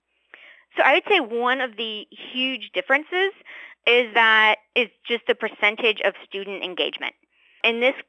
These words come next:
again, gets back to travel costs and registration costs. So when I think about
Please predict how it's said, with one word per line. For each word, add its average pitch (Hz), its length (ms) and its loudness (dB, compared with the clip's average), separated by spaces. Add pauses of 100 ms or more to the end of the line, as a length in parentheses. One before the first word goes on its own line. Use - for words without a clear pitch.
again, 220 440 0
gets 208 240 0
back 196 220 4 (120)
to 190 220 -4
travel 196 400 2
costs 349 340 2 (640)
and 214 300 2
registration 202 600 0
costs. - 300 -6 (800)
So 247 100 4
when 247 140 4
I 262 160 4
think 302 240 -6
about 233 260 4